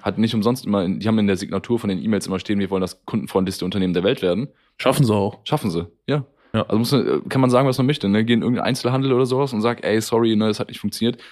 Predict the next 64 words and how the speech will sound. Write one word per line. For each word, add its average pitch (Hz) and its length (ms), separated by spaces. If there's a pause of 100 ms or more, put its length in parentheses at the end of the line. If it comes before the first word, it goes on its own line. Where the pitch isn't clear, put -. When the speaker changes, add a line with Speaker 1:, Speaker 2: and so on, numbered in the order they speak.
(120)
Speaker 1:
Wie 107 120
oft 113 180
wirst 113 140
du 120 40
da 104 60
auf - 80
die 101 100
Schnauze - 320
fallen 85 160
damit? 87 280 (520)
Bei - 100
Speaker 2:
Ja, - 160
Speaker 1:
Amazon, 117 300
Speaker 2:
oft, 123 60
Speaker 1:
die 117 60
Speaker 2:
oft 113 60
Speaker 1:
sagen, 120 120
die 120 40
Speaker 2:
genug. 123 140
Speaker 1:
nehmen 127 120
dich 120 120
mit 104 100
Kusshand. - 520 (100)
Die 113 60
sagen 120 160
mit 110 100
Kusshand, 107 300
"Ey, 113 100
das 104 140
ist - 60
unser, 101 260
un-, 113 260
das 120 160
ist 123 60
unser 147 240
Fehler 95 240
gewesen." 92 500 (220)
Speaker 2:
Ja. 113 240 (280)
Speaker 1:
Und 117 100
die, 117 220
die 117 120
übernehmen 117 420
halt 127 120
auch 110 120
so - 80
ein 123 40
bisschen 131 200
die 117 60
Verantwortung 113 440
für - 120
alle 117 140
ihre, 107 380
ihre 101 240
Händler 117 280
und 80 140
so. 87 80
Und 87 60
das 92 100
ist - 60
halt 101 120
echt - 140
krass - 200
bei 80 100
denen. 82 280